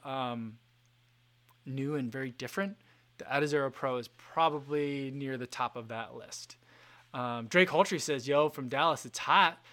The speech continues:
I bet I've, I've been hearing that it's super hot lately. Um, Kiefer Vacation says, "Yo, you doing the Believe in the Run month of grit?" Yes,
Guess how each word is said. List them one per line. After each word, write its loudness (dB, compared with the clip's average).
I -8
bet -2
I've, -10
I've -10
been -10
hearing -4
that -8
it's -14
super -12
hot -12
lately. -20
Um, -2
Kiefer 4
Vacation -2
says, -2
"Yo, 6
you 4
doing 2
the 0
Believe 0
in -4
the -4
Run 0
month -2
of -6
grit?" 0
Yes, 0